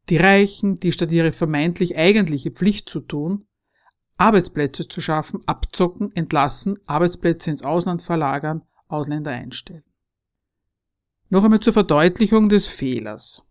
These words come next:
Jeder, der in die skizzierten Verhältnisse geboren wird, muss sich um Geld und um Arbeit kümmern. Wer das ihm aufgezwungene Interesse verfolgt und sich auf diese Weise durchschlägt, gehorcht der Not und begeht soweit noch keinen Fehler, den er auch lassen könnte.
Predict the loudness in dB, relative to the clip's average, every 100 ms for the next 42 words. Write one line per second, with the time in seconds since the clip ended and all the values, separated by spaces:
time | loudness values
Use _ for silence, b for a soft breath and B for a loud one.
0 | -20 -20 _ _ _ _ _ _ _ _
1 | _ _ 0 6 6 6 2 0 0 2
2 | 2 -2 -2 -2 4 2 4 2 2 2
3 | 0 -2 0 2 2 4 6 6 4 0
4 | -2 -2 -6 -2 2 2 0 0 -2 -2
5 | 0 0 0 -4 -4 -6 -6 -6 -10 -14
6 | -12 -12 -14 _ _ _ _ _ _ _
7 | _ _ _ _ _ _ _ 0 4 4
8 | 2 0 2 4 4 2 -2 0 2 4
9 | 4 2 4 4 2 -2 -2 -4 2 4
10 | 4 0 -6 -2 0 0 0 2 2 2
11 | 2 0 -4 4 4 4 0 -4 -2 -4
12 | -6 0 2 2 2 -2 -4 -2 2 4
13 | 4 0 -2 -4 -2 -4 -2 0 2 2
14 | 0 -8 -4 0 0 0 -2 -2 0 0
15 | 0 2 2 0 -6 -8 -10 -12 -16 -18